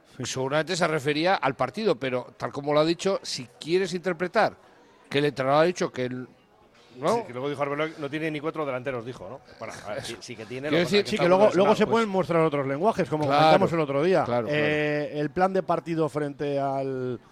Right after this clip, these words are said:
Speaker 1: al Español,
Speaker 2: Al
Speaker 1: en el
Speaker 2: Español.
Speaker 1: cual no se dio una salida de balón clara
Speaker 2: Y de hecho lo dice
Speaker 1: con
Speaker 2: Simón,
Speaker 1: Simón,
Speaker 2: y lo dice Simón.
Speaker 1: con
Speaker 2: Pues
Speaker 1: Simón en ningún caso.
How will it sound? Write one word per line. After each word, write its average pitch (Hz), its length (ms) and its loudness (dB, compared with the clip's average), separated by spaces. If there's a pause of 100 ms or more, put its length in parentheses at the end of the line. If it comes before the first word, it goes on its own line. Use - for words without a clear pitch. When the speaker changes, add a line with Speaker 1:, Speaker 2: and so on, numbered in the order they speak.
(300)
Speaker 1:
al 135 160 -2
Español, 143 400 2
Speaker 2:
Al 160 60 0
Speaker 1:
en 151 80 0
el 151 40 0
Speaker 2:
Español. 143 180 0
Speaker 1:
cual 170 240 4
no 165 80 0
se 160 140 -2
dio 156 100 -2
una 156 120 -2
salida 147 320 0
de 143 40 4
balón 147 300 2
clara 147 400 0
Speaker 2:
Y 147 100 6
de 151 60 0
hecho 143 180 -6
lo 139 60 -2
dice 147 140 0
Speaker 1:
con 139 80 2
Speaker 2:
Simón, 147 260 0
Speaker 1:
Simón, 160 380 -2
Speaker 2:
y - 80 -6
lo 123 100 -2
dice 123 180 -4
Simón. 131 320 -6 (140)
Speaker 1:
con 160 140 2
Speaker 2:
Pues 123 80 -6
Speaker 1:
Simón 160 360 0
en 156 120 -6
ningún 147 240 -4
caso. 170 320 -2